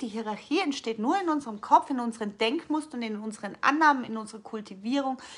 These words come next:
in all diesen Dingen. Und wenn wir das halt alles fallen lassen, fallen lassen, fallen lassen und nichts mehr abnehmen müssen, dann können wir plötzlich bedingungslos anfangen anzunehmen, all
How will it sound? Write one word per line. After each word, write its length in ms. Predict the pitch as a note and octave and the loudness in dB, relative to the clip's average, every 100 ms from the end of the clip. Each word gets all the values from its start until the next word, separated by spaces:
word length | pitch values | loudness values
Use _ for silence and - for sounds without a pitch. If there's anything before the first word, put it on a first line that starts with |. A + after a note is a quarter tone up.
| - | -10
in 200 | - A#3+ | -6 0
all 180 | A3+ G3+ | 2 2
diesen 320 | F#3 F#3 G3 | -2 -10 -6
Dingen. 380 | C4+ D4 G#3+ - - - - - - | 0 0 0 -6 -16 -20 -18 -18 -10
Und 200 | A#3 A3 | -6 0
wenn 180 | D4 E4 | 4 4
wir 80 | D4 | 4
das 200 | - - | -2 -4
halt 160 | D#4+ - | -4 4
alles 420 | - G#4 B4 A#4 - | 10 10 8 0 -4
fallen 520 | - D4 G4+ A4 G#4 | 6 10 12 10 6
lassen, 300 | B3+ - A#3 | 6 4 -4
fallen 420 | - F4+ F4+ F4+ | 8 10 10 8
lassen, 280 | D4+ C#4 B3 | 2 2 -6
fallen 440 | - E4 G4 G#4 | 2 6 8 6
lassen 340 | D4 A#3+ - F#4 - - - | 4 4 2 -4 -6 -14 0
und 200 | C#4+ C#4+ - - - | 2 2 -4 -20 -4
nichts 300 | C4+ F#4 - | 2 2 2
mehr 180 | D#4+ - | 2 6
abnehmen 640 | G4 G4 F4 E4+ D#4 B3+ | 6 4 -2 0 2 2
müssen, 440 | B3 B3+ D#4+ F4+ - | 2 0 -2 -4 4
dann 240 | D#4 F4 | 4 4
können 400 | - G4+ F#4+ E4+ | 0 0 0 0
wir 100 | C#4+ | -2
plötzlich 480 | A#3+ F4+ F#4+ D4 - | -2 -4 -6 -10 -10
bedingungslos 760 | A#3+ - F4 F#4 F4 D#4+ B3 A#3 | -12 -4 0 0 0 -2 -6 -2
anfangen 540 | - E4+ F#4+ C4+ A3+ - | 2 2 0 -4 -4 -2
anzunehmen, 800 | - F#4+ G#4 - E4 B3+ B3 D#4+ F4+ - - - - _ | 0 0 -2 -2 0 2 2 0 0 -8 -16 -16 -18 _
all 420 | D#4+ E4+ G4+ F4+ | 12 12 8 0